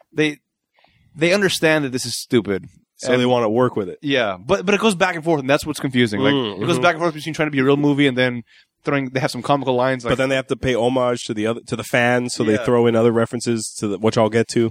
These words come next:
Speaker 1: Oh, okay.
Speaker 2: Yeah. That sleeping bag scene.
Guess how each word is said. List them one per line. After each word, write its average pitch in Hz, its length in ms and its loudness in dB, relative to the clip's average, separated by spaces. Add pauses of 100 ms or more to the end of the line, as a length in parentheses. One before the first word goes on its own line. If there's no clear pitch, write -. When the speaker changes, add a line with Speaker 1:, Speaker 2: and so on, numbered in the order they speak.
(160)
Speaker 1:
Oh, 139 200 2
okay. 101 200 -2 (120)
Speaker 2:
Yeah. 90 220 -6 (1120)
That 107 140 -2
sleeping 120 300 2
bag 98 220 2
scene. 87 260 -12